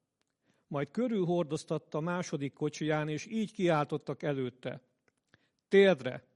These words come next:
Így tette őt egész Egyiptom felügyelőjévé. És ezt mondta a fáraó Józsefnek: „Én vagyok a fáraó, de nélküled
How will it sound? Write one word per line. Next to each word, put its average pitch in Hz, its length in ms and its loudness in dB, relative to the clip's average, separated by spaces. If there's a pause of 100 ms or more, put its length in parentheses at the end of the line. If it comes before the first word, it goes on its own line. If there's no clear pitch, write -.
(1000)
Így 214 280 -2
tette 160 340 0
őt 151 240 -2
egész 190 460 0
Egyiptom 147 640 -2 (180)
felügyelőjévé. 117 1000 -8 (760)
És 151 180 -6
ezt 202 200 -4
mondta 175 240 -2
a 160 40 0
fáraó 151 380 -2
Józsefnek: 131 680 -8 (420)
„Én 202 200 4
vagyok 165 280 0
a 147 60 2
fáraó, 139 640 -4 (680)
de 151 160 -2
nélküled 170 840 0